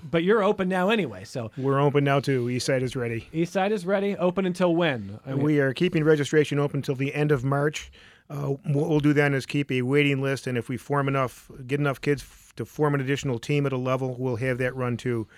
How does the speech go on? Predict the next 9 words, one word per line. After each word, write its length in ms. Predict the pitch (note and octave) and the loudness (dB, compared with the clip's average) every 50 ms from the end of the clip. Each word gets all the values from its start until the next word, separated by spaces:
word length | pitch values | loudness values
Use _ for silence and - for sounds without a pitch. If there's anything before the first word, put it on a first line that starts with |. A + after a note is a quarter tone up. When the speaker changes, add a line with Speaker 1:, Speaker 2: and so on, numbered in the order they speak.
| - - - _ _ | -18 -18 -18 _ _
Speaker 2:
T-ball 540 | - - F3+ F3+ E3 E3 D#3+ D#3+ D#3 D3 D3+ | -4 0 0 2 4 4 6 4 4 2 0
and, 500 | - C3 B2+ B2+ B2 B2+ B2+ A2+ G#2 - _ - | -2 -2 -2 0 0 -2 -4 -6 -8 -14 _ -8
uh, 380 | C3 B2 A#2+ A#2 A2+ A2+ A#2+ B2+ | -6 -4 -4 -2 -2 -4 -4 -4
rookie 360 | B2 C3 C#3+ C#3 - D3 B2+ | -2 0 0 0 0 0 0
leagues, 420 | B2 C3 B2+ B2+ B2 A#2 - - _ - - - - _ _ - | 0 0 0 0 -2 -4 -8 -16 _ -20 -20 -20 -20 _ _ -8
ages 580 | - C3 C3 C3 C3+ B2+ B2 A2+ - - - - _ | -6 -4 -4 -2 -2 -4 -4 -6 -10 -14 -16 -18 _
four 420 | - - - - C#3+ C#3+ C#3 C3+ | -20 -14 -6 -2 0 0 0 -2
through 280 | - - C3+ B2+ C3 - | -2 -2 -2 -2 -2 0
eight, 260 | D3 B2+ B2 B2+ - | 0 0 0 0 -2